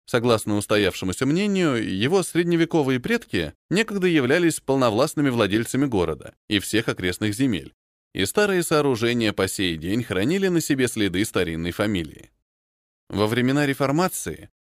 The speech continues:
этих людей изгнали из здешних мест как приверженцев папской власти, и в родовом поместье вскоре обосновались иные владельцы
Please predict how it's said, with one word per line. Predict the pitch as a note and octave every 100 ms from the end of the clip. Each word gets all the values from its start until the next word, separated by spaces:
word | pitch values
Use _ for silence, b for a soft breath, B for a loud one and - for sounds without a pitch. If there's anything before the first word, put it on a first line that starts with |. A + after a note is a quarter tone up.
| -
этих | G3 F#3 E3
людей | D#3 D3+ G3 F3 C3+
изгнали | B2+ A#2+ D#3+ D#3+
из | B2+ A2+
здешних | G#2 G#2+ G2+ F#2+ E2+
мест | F#2+ D3 E3
как | - D#3
приверженцев | - G#2+ G2+ C3+ C3 A#2 - A2 -
папской | A#2+ B2 - A2+
власти, | G2 G2 E2+ - C#2 - _ _ _
и | - G#3
в |
родовом | F3+ D3+ C#3 A#2+
поместье | G#2 F#2+ C#3+ - - C#3
вскоре | - A3+ G#3+
обосновались | D#3 - A2 A2+ D3 -
иные | G#3 F#3+ D3 B2+
владельцы | A2 G#2+ G2+ G2+ F#2 - G2